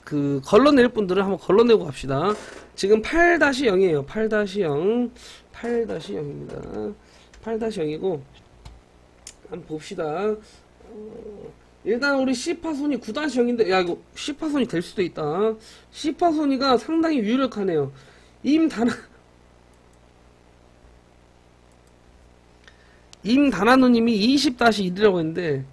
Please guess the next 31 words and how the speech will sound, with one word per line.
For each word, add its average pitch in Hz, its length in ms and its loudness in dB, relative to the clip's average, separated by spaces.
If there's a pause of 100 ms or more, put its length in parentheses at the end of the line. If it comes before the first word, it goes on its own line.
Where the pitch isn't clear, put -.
(800)
안타깝네요. 151 880 -6 (460)
일단은, 220 560 2 (260)
아이고, 254 460 4
병태 302 340 0
원숭이도 269 480 0
많이 220 260 -2
잡아놨네. 214 380 2
이십삼 247 500 -4
다시 226 260 -2
일 143 100 -6
없다. 156 600 -4 (320)
일 285 240 2
많다. 233 300 2
어차피 240 320 -4
너, 208 240 4 (540)
야, 262 80 8
어차피 339 500 6
너 302 140 0
탈락이에요. 339 480 0
내가 214 260 2
봤을 202 220 -4
때. 151 200 -2 (280)
타임 349 420 0
가드, 214 340 2
희망을 294 440 -2
가지세요. 185 540 2
아직 185 260 -2
네 247 200 2
발이 262 220 2
나와버리면 196 520 2
가능해요. 185 720 -2